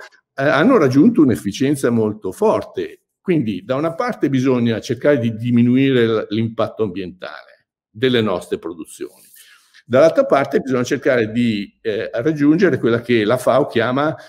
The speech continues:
uno, eh, intensificazione sostenibile.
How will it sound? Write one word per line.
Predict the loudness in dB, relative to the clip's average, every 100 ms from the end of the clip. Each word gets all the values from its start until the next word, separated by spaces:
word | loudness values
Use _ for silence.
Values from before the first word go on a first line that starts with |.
| -20 -8
uno, | 0 2 2 0 -4
eh, | -6 -2 0
intensificazione | 0 4 2 4 -2 -2 -2 -2 -4 -6 -6
sostenibile. | -8 -10 -10 -12 -14 -20 _